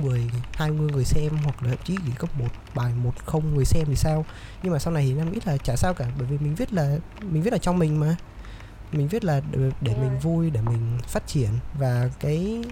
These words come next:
Speaker 1: cốt lõi của Nam là bởi vì Nam thích viết cho nên là Nam viết thôi, cho nên nó không có xuất phát từ
Speaker 2: Ừ.
Speaker 1: một cái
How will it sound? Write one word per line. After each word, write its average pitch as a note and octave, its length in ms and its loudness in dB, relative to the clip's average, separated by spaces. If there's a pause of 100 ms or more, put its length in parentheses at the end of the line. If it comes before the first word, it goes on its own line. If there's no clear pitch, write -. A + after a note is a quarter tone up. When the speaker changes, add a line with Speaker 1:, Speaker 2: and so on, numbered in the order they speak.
(180)
Speaker 1:
cốt A3+ 180 -2
lõi A3 240 0
của B2+ 200 -2
Nam D3 280 0
là A#2+ 260 2 (380)
bởi A#2+ 180 2
vì C3 140 2
Nam D#3 360 0 (300)
thích A#3+ 180 2
viết B3 160 -2
cho E3 100 -6
nên D#3+ 160 0
là C3 220 2 (460)
Nam D#3+ 120 2
viết A3+ 160 2
thôi, D#3 200 2 (180)
cho E3 100 -4
nên D#3 160 0 (360)
nó F#3+ 80 2
không G3 160 0
có G#3+ 80 0
xuất - 160 0
phát B3+ 280 2
từ C#3 160 0
Speaker 2:
Ừ. C3 40 2 (180)
Speaker 1:
một B2 160 2
cái F#3 340 0